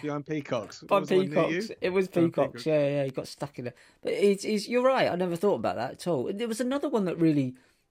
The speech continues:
Speaker 2: you posted it about the tyres being slashed, and what was weird about that is they had a website.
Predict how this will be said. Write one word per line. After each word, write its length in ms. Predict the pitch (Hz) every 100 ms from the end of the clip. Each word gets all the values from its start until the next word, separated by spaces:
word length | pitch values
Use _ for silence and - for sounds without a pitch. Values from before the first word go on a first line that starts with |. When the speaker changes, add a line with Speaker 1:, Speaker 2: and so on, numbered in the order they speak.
| _
Speaker 2:
you 140 | 180
posted 460 | 180 190 180 - 127
it 100 | 127
about 400 | 110 135 135 -
the 80 | 135
tyres 420 | - 180 170 123
being 220 | - 113
slashed, 380 | 107 117 104 -
and 140 | 139 151
what 220 | 190 - - - _ _ _ _ _ _ _ _ _
was 280 | 196 175 - -
weird 380 | 170 196 190 165
about 340 | 156 151 -
that 400 | 156 127 92 - - _ _ _ _ _ _ _ _ _ _ _ -
is 220 | 160 147
they 240 | 180 175 165
had 200 | - 185
a 100 | 185
website. 680 | 175 226 185 - - 170 -